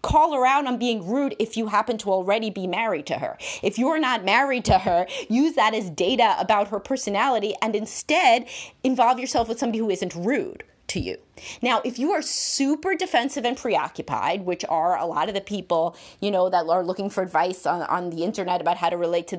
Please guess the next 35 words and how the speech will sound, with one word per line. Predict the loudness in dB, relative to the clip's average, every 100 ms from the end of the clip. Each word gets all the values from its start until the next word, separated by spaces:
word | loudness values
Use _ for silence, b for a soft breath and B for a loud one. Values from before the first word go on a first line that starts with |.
| -8
to | -2 -2
women, | 0 0 0 -2 -4
quite | -4 -2
honestly, | -4 -6 -6 -4 0
they're | -2
preoccupied | -2 0 0 -2 -2 -2
attachment. | 2 0 0 -2 -10 -10 B B
Refer | -2 2 2
back | 2 0
to | -4
my | -6
preoccupied | -2 -2 -2 0 0 0
attachment | 0 -2 0 -4 0
husband. | 0 0 -10 -14 B B
So | -2 -2
if | 0
you're | 0 2
a |
guy | 2 4 2
who |
thinks | 0 -6 -4
that | -6
his | 0
wife | 0 0
is, | -4
quote, | -2 -2 -2
shit | -4 -2
testing | 0 -2 -2 -4
him | -4
and | -4
she's | -4 -6 -4
really | -4 -2 -2
just, | 0 -2 0
like, | -4 -2
joking, | -2 0 -2 -4